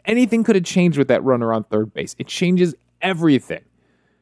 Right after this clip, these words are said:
I am bunting there with Miles Straw. I thought it was a bad decision. I thought it was a bad decision from Furcona not to have Straw bunt there. Straw's,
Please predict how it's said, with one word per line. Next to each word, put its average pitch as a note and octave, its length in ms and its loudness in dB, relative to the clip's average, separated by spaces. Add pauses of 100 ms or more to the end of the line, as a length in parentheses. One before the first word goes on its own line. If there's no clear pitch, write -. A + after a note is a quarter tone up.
(920)
I F3 160 2
am F#3+ 220 2
bunting C#3+ 560 2
there B2+ 180 4
with B2 120 0
Miles A#2 300 -2
Straw. C3+ 400 0
I D3 120 -10
thought F#3 360 -2
it F#3 40 -2
was F#3 120 2
a F3+ 60 2
bad F3+ 260 -2
decision. F3+ 480 -2 (140)
I A#2 80 -4
thought C#3 180 2
it C3+ 60 -2
was C3 100 -2
a B2 60 -2
bad D#3+ 500 -6
decision C#3 440 0
from A#2 180 -6
Furcona A#2 640 -2 (920)
not C3 360 -2
to C#3+ 60 -2
have A#2 200 -2
Straw G#2+ 260 0
bunt G2 320 -10
there. - 140 -10
Straw's, E3 440 0